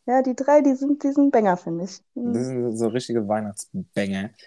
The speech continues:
Speaker 1: <laughs> Ja.
Speaker 2: Schön. Ich bin gespannt. Die kenn ich alle nicht. Äh, also gut, Winter Wonderland hatte ich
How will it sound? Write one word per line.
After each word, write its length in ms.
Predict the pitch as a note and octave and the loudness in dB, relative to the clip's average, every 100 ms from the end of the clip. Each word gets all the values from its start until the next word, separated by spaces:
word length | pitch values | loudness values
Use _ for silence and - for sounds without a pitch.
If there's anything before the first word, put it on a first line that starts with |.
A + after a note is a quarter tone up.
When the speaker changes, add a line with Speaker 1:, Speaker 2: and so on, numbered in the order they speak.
| - | -2
Speaker 1:
<laughs> 340 | C#4 - D4 | 2 4 6
Ja. 220 | B3+ B3 - _ _ _ _ | 4 2 -4 _ _ _ _
Speaker 2:
Schön. 420 | - - G#2 G2 | -6 -4 -4 -4
Ich 220 | - G#2+ - | -6 -6 -4
bin 120 | C3 | -4
gespannt. 460 | C3 - C3 B2+ | -2 -2 -2 -2
Die 60 | - | -8
kenn 180 | - B2 | -6 -4
ich 260 | A#2+ - - | -2 -4 -4
alle 180 | A#2 | -2
nicht. 440 | B2+ C3+ - - - | -2 -4 -6 -8 -8
Äh, 80 | - | -4
also 280 | A2 G2+ F#2+ | -2 -2 -4
gut, 200 | G#2+ G2+ | -6 -4
Winter 240 | G#2+ A2 | -2 -2
Wonderland 500 | G2+ A2 A2 G#2+ G#2 | -2 -2 -2 -4 -6
hatte 120 | G#2+ G#2 | -6 -6
ich 160 | - | -8